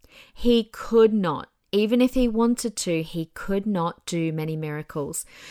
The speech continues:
Girls, this is such a huge takeaway for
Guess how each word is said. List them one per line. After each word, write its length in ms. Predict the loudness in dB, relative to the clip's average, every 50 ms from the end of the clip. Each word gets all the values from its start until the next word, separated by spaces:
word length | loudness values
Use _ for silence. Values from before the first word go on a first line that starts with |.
| -20 -20 _ _
Girls, 520 | -2 0 2 2 2 2 2 0 0 -2 -6 -10 -20 -20 _ _ _ 4
this 280 | 4 4 4 4 0
is 140 | -4 -4 -4
such 260 | -4 -6 -6 -6 -6
a 60 | -8
huge 680 | -8 -8 -12 -12 -6 -4 0 2 4 4 4 2 2 -2
takeaway 640 | -6 -4 -4 -4 -4 -4 -4 -2 -2 -2 -2 -4 -6 -10 -16 -20 -20 -20
for 320 | _ -18 -4 -2 -2 0